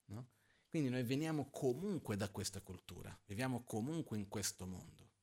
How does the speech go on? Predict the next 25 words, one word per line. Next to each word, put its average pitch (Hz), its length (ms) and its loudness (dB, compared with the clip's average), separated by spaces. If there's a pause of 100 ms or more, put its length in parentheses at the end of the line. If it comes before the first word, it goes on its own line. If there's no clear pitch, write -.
(640)
Però 117 260 2
la 113 100 4
realtà 135 560 2 (920)
è - 60 -10
che 113 140 0
poi 131 120 6
dopo 117 280 6
nella 104 220 4
nostra 113 340 2
vita 107 300 0
uno 123 140 2
degli 110 140 2
aspetti 110 400 0
più 131 160 -4
importanti 123 640 -2
è 110 80 -2
l'aspetto 92 420 -2
emotivo. 80 420 -10 (2500)
Perciò - 480 0 (1500)
nella, 156 300 2 (200)
in 120 100 -4
questo 151 340 0
mondo 139 480 4
in 117 200 0
cui 135 440 2